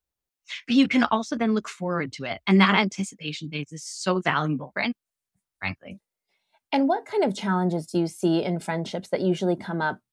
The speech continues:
Speaker 2: that are things that we could either alleviate or work through or prevent?
Speaker 1: Yeah. So this was actually part of the research that I did when I first started studying friendships <laughs> all those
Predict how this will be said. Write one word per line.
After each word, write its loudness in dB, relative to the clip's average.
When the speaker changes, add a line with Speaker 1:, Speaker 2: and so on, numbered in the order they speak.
Speaker 2:
that 4
are 4
things 0
that 2
we 2
could -2
either 4
alleviate 4
or 2
work 0
through 4
or 0
prevent? -2
Speaker 1:
Yeah. -8
So -4
this 0
was -12
actually 2
part 6
of 2
the -4
research -4
that -6
I -2
did -6
when -2
I 2
first -2
started -2
studying -4
friendships -2
<laughs> 6
all 4
those -6